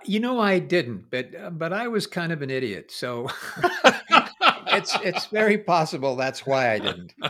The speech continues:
You know, I knew, you know, that it, there was a very different feeling in the room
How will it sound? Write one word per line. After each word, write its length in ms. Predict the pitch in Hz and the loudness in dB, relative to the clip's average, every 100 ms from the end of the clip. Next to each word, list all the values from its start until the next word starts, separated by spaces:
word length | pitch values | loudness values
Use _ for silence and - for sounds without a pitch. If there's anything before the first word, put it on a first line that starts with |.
| - _ - - _ - | -8 _ -6 -6 _ -6
You 100 | 226 | -2
know, 180 | 226 208 | 2 2
I 140 | 190 | 2
knew, 320 | 180 220 226 | 0 -2 -2
you 220 | 190 196 | -4 0
know, 120 | 202 190 | 2 2
that 220 | 180 - | 0 -6
it, 160 | 185 160 | -8 -4
there 200 | 170 165 | -2 0
was 160 | 156 | -2
a 80 | 135 | -4
very 500 | 123 127 165 175 170 | -6 -4 -2 0 -2
different 720 | 143 113 117 180 180 160 131 | -6 -12 -6 -6 -4 -10 -10
feeling 640 | - - 165 170 165 135 | -14 -12 -4 -2 -2 -2
in 100 | 120 | -4
the 100 | 113 | -6
room 440 | 107 104 104 98 | -6 -4 -6 -8